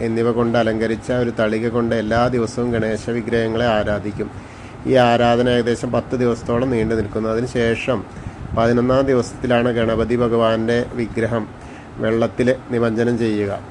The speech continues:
ഇത് ചെയ്യുന്നതും പല കാ-, കാര്യങ്ങളുണ്ട്. ഗണപതി, ആ, വിഗ്രഹം നിമജ്ജനം ചെയ്യുന്നതിലും ഊർജം വരുന്നുള്ളതാണ്. ആ ദിനത്തിൽ ജീവൻ്റെ സംരക്ഷകനായ മഹാവിഷ്ണുവിന് വേണ്ടിയാണ്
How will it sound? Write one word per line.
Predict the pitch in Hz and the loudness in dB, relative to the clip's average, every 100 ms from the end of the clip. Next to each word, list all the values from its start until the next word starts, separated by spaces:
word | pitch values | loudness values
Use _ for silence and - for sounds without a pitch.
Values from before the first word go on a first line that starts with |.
| - - - 127 | -16 -18 -8 -4
ഇത് | 117 123 | 0 0
ചെയ്യുന്നതും | 127 123 120 123 120 135 143 - 127 | 2 2 2 2 2 0 -4 -4 0
പല | 120 123 - - | 4 4 2 -2
കാ-, | 123 117 113 | 0 2 2
കാര്യങ്ങളുണ്ട്. | 117 113 113 117 113 107 117 - - - - - | 2 2 2 0 0 0 -4 -4 -12 -12 -10 -2
ഗണപതി, | 127 117 113 117 127 123 - - 131 | 0 2 0 2 2 2 -2 -4 2
ആ, | 120 | 4
വിഗ്രഹം | 117 110 123 110 127 123 - | 4 2 0 2 0 -2 -2
നിമജ്ജനം | 127 123 120 123 131 | 2 4 6 6 6
ചെയ്യുന്നതിലും | 127 123 123 123 120 123 127 | 4 4 4 2 2 2 2
ഊർജം | 120 113 101 123 127 - 123 | 2 0 0 0 0 -2 -2
വരുന്നുള്ളതാണ്. | 120 117 117 113 107 104 95 95 - | 0 2 2 2 0 0 -2 -8 -6
ആ | 113 110 120 123 | -4 0 2 2
ദിനത്തിൽ | 117 117 107 123 123 120 120 | 0 -2 0 0 0 0 0
ജീവൻ്റെ | 127 120 120 127 123 - - | 2 2 2 4 2 0 -4
സംരക്ഷകനായ | 117 117 120 - 123 120 120 123 | -2 0 -2 -2 0 2 4 4
മഹാവിഷ്ണുവിന് | 120 113 113 113 117 - 123 120 | 2 2 2 2 0 0 0 2
വേണ്ടിയാണ് | 120 110 110 113 110 117 | 2 0 0 0 0 -2